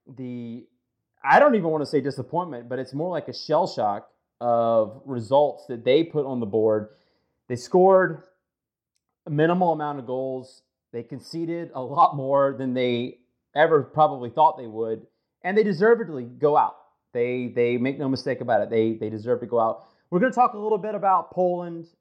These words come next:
and that's the other team, I think, that of the sixteen teams that have been eliminated that kinda stands out.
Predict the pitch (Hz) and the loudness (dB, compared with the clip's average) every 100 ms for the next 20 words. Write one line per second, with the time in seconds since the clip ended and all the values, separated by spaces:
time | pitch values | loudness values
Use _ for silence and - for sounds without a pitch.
0 | - 147 151 147 147 180 190 180 180 180 | -14 -12 -10 -10 -8 -10 -8 -6 -6 -8
1 | 175 170 151 143 165 156 147 - 156 147 | -8 -2 -2 -2 -6 -2 -2 2 0 0
2 | 160 - 180 175 - 165 151 143 156 151 | -10 -12 -18 -20 -20 -16 -16 -14 -14 -12
3 | 127 135 123 135 135 139 135 135 123 _ | -12 -12 -10 -12 -12 -12 -12 -12 -14 _
4 | 151 180 175 - 160 156 143 139 139 135 | -14 -12 -14 -14 -12 -10 -6 -2 -2 -4